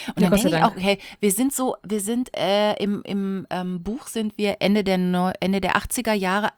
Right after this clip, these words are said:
Speaker 2: Da hörte da auch keiner Beatles mehr. Also,
Speaker 1: Mhm.
Speaker 2: aber
Speaker 1: Also nur noch
Speaker 2: gut.
Speaker 1: die eingefleischten Superfans, gell, natürlich,
Speaker 2: Ja,
Speaker 1: ne?
Speaker 2: aber
Speaker 1: Aber
Speaker 2: Bob, äh, da, da hätte ich doch eher, hab, gab's da schon Boy-, ja, da gab's doch schon
Speaker 1: Mm,
Speaker 2: einiges.
Speaker 1: ja,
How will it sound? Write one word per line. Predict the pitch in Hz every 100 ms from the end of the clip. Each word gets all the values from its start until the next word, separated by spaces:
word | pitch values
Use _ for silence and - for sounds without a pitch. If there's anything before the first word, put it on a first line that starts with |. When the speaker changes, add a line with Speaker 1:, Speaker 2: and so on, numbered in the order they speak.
| -
Speaker 2:
Da | - - 143
hörte | 170 202
da | 127
auch | - -
keiner | 220 170
Beatles | 147 - 147 -
mehr. | 160 - - -
Also, | 175 175 165 - - - -
Speaker 1:
Mhm. | 202 202 190 190 196 - _ _ _ _ -
Speaker 2:
aber | 202
Speaker 1:
Also | 214
nur | 220
noch | 202
Speaker 2:
gut. |
Speaker 1:
die | 208
eingefleischten | 190 247 214 208 196 202
Superfans, | 208 254 233 175 156 160
gell, | 175
natürlich, | 170 165 - 165
Speaker 2:
Ja, | 175
Speaker 1:
ne? | 208 233
Speaker 2:
aber | 185 190
Speaker 1:
Aber | 190
Speaker 2:
Bob, | 196 247 - - -
äh, | - 160
da, | 190
da | 156
hätte | 185 202
ich | -
doch | 220
eher, | - 214 220 - -
hab, | 175 - -
gab's | 190 -
da | 247
schon | - 208 170
Boy-, | 170 202
ja, | 151 147 151
da | 147
gab's | 139 156 -
doch | 339
schon | 285 254
Speaker 1:
Mm, | 233
Speaker 2:
einiges. | 185 160
Speaker 1:
ja, | 151 156 160